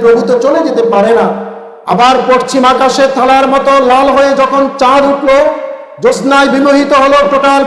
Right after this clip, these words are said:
পরিবেশ এবং রাত মুগ্ধতা ছড়ালো আলো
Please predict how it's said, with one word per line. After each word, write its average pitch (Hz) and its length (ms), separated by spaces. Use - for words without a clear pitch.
পরিবেশ 277 420
এবং 277 280
রাত 285 280
মুগ্ধতা 269 640
ছড়ালো 269 360
আলো 277 400